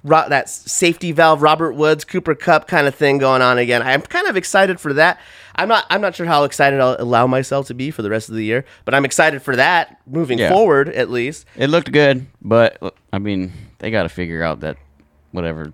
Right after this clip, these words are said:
Speaker 1: This
Speaker 2: sec-, second half.
Speaker 1: That defense get to, it gets too soft, uh, you know what I mean? And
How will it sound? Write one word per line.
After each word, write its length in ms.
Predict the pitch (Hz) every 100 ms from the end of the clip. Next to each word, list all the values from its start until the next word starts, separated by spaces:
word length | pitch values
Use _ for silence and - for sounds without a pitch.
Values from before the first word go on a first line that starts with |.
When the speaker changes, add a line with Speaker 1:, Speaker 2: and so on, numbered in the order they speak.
| _ _ _ _
Speaker 1:
This 140 | 175 156
Speaker 2:
sec-, 160 | 95
second 320 | - 110 92
half. 340 | 92 87 87 _ _
Speaker 1:
That 180 | 165 156
defense 500 | - 214 214 214 165
get 160 | 156 208
to, 80 | 196
it 60 | 160
gets 220 | 170 -
too 180 | - 220
soft, 560 | - 165 160 160 - - -
uh, 60 | 139 -
you 120 | 165
know 60 | 175
what 80 | 170
I 100 | 170
mean? 240 | 175 175
And 300 | - 147